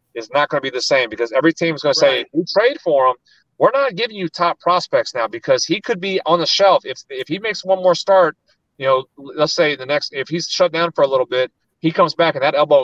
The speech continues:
Speaker 1: does give out, we just, we just, we get nothing now. We have absolutely nothing." So it's, it, it's a terrible timing for everybody, for Bieber, for his availability and his health, but also for the Guardians and what they were trying to potentially,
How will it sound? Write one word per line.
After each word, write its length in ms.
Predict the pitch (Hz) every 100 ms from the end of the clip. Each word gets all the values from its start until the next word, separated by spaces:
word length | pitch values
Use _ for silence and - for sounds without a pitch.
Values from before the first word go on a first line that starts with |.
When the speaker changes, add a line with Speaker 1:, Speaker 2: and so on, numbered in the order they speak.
| 120
Speaker 1:
does 280 | 120 160 170
give 180 | 190 190
out, 320 | 196 226 - _ _ _ _ _
we 140 | 156 196
just, 260 | 220 - -
we 100 | 156
just, 200 | 175 180 160
we 100 | 156
get 140 | 185
nothing 340 | 170 - 143 113
now. 80 | 104 -
We 80 | 151
have 100 | 180
absolutely 360 | 139 - 151 170
nothing." 220 | 190 120
So 320 | 107 139 123 - _ _ -
it's, 220 | 165 -
it, 220 | 147 139
it's 160 | 160 160
a 80 | - _
terrible 720 | - - 180 214 226 208 190
timing 540 | 175 - 160 151 131 113 _ _ _
for 160 | 139 127
everybody, 480 | 151 147 135 127 117
for 180 | - 113
Bieber, 500 | 104 131 170 185 175
for 140 | 156
his 220 | 117 160 160
availability 720 | 147 147 139 139 151 151 135
and 80 | 110
his 180 | 107
health, 300 | - 151 170 - _ _
but 80 | 135
also 240 | 156 175 170
for 120 | 160
the 120 | 135
Guardians 640 | 110 139 151 143 131 123
and 100 | 123
what 160 | 123 143
they 80 | 143
were 100 | 147
trying 260 | - 135
to 120 | 127 127
potentially, 560 | - - 202 269 190